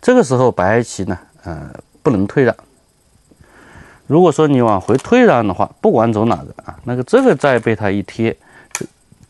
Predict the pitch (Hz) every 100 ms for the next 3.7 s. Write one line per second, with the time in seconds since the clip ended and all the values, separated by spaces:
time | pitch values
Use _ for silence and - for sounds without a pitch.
0 | - 156 151 92 90 123 - _ 175 165
1 | 110 92 95 156 _ _ 139 113 151 214
2 | 170 82 - _ _ _ - - _ -
3 | 147 - - 131 - 92 101